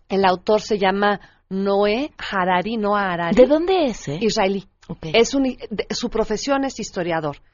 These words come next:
Speaker 1: Es un historiador israelita. Ay, que qué bruto, que qué bruto, qué manera de entender el mundo. Tiene una visión.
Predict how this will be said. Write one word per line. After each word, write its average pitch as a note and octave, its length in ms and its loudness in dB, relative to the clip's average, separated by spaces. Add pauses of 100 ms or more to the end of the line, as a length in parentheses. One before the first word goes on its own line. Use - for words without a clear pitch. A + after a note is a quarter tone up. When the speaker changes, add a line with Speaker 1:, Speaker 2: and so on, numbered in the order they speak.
(140)
Speaker 1:
Es G#3 220 -6
un A3+ 80 -2
historiador G3+ 580 -2
israelita. F#3 760 -6 (760)
Ay, A#3 320 2
que F#3+ 160 -12
qué A3 160 -2
bruto, A3 440 -6
que G3+ 120 -8
qué A#3+ 120 -4
bruto, B3 280 -4
qué C4 100 0
manera C4+ 320 0
de A#3+ 100 0
entender G#3+ 520 -2
el A#3 120 0
mundo. A#3+ 220 0
Tiene C#4+ 200 0
una D#4+ 140 4
visión. B3+ 460 -4